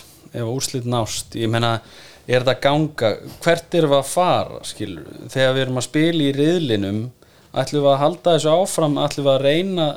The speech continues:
þetta, að opna vörnina, það sem, sko, ég veð oft úr einu í öðru, í ein-, yfir úr einu í annað,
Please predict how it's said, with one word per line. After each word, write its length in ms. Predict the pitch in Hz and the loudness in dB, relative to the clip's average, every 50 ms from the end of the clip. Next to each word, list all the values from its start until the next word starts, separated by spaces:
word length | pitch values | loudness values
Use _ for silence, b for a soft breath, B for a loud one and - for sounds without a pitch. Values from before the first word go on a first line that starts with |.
| - - 151 | -8 -14 -4
þetta, 560 | - 170 190 185 - - _ _ - 107 104 113 123 - b b b b b b b b b b b b b _ | 0 0 0 0 -2 -10 _ _ 0 0 0 0 -2 -8 b b b b b b b b b b b b b _
að 180 | - 120 113 127 | -4 0 2 2
opna 320 | 156 151 - - - 160 147 | 2 2 0 -4 -2 0 2
vörnina, 320 | 151 156 147 131 120 120 | 2 2 0 0 0 0
það 140 | 127 131 123 | 0 0 0
sem, 160 | 139 131 127 - - - | -2 -2 -4 -6 -10 -18
sko, 240 | - - - 139 127 - - - _ _ _ _ _ _ _ 143 | -12 -6 -4 -4 -4 -4 -8 -14 _ _ _ _ _ _ _ -6
ég 220 | 135 135 135 - - | -6 -4 -4 -4 -4
veð 400 | 135 131 139 151 160 165 156 151 147 | 0 2 2 4 4 4 2 2 -2
oft 240 | 143 - - - | -2 -4 -6 -6
úr 140 | 143 139 131 127 | -4 -4 -2 0
einu 240 | 139 147 160 151 | 0 2 2 2
í 80 | 143 139 | 2 2
öðru, 460 | 139 135 120 135 143 147 151 143 147 - | 0 0 2 2 4 4 4 2 0 -2
í 300 | - 120 123 135 143 135 139 131 135 | -6 -8 -6 -6 -4 -4 -2 0 0
ein-, 560 | 147 156 143 - - 156 143 143 147 143 - 127 127 | 2 2 0 2 2 2 2 2 2 0 -4 -8 -6
yfir 400 | - 139 147 151 156 160 151 143 | -2 0 2 2 2 2 2 0
úr 140 | 139 135 131 | -2 0 2
einu 300 | 139 147 151 160 151 135 127 | 2 2 2 2 0 0 0
í 80 | 139 | 0
annað, 540 | 143 139 143 160 147 113 98 101 104 - - | 0 0 0 0 0 0 -2 -2 -4 -6 -12